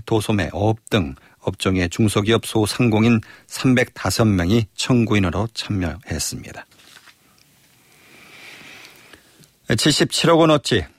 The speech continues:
면세 양주와 담배를 밀수입한 일당이 검찰과 세관 당국에 붙잡혔습니다. 이들은 수출용 면세 담배와 양주가 든 상자를 골판지나 생수가 든 상자와 바꿔치기해서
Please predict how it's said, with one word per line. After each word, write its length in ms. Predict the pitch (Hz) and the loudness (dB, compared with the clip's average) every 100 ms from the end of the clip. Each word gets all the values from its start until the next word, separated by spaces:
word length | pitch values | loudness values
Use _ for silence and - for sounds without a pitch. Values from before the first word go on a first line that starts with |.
| _ _ _ _ _ _ | _ _ _ _ _ _
면세 440 | 113 123 131 160 147 | -2 2 2 2 2
양주와 440 | 127 127 123 131 | 4 2 2 0
담배를 500 | 127 120 117 120 123 | 0 0 2 0 0
밀수입한 580 | 101 110 113 120 - 143 | 0 -2 -2 -4 -2 0
일당이 460 | 113 110 107 85 76 | 0 0 -2 -2 -4
검찰과 420 | - 104 104 101 | -4 -4 -2 -4
세관 340 | 92 107 113 107 | -2 0 0 2
당국에 340 | 104 92 101 | 0 0 -2
붙잡혔습니다. 840 | - - 98 87 - 92 90 69 - - - - - - - - | -4 -8 -6 -6 -4 -2 -2 -4 -12 -20 -20 -20 -20 -20 -6 -2
이들은 280 | 110 123 123 | 0 2 0
수출용 480 | - 123 123 127 | 0 2 4 4
면세 320 | 113 107 110 123 | 4 2 2 2
담배와 720 | 120 110 113 110 107 120 117 - | 4 4 4 2 4 2 2 -2
양주가 500 | 113 104 107 113 117 | -2 0 0 2 2
든 180 | 113 113 | 2 0
상자를 580 | - 113 104 113 120 90 - _ _ | 0 0 2 2 2 -2 -8 _ _
골판지나 720 | - 110 - 120 113 95 87 | -2 -2 0 0 2 0 -2
생수가 480 | 117 139 127 - 127 | -4 -2 -2 0 0
든 160 | 139 | 2
상자와 440 | 131 - 123 120 110 | 0 0 0 2 0
바꿔치기해서 1080 | - 92 131 120 - 101 87 - 67 82 | -4 -2 -2 -2 -4 -2 -4 -4 -8 -8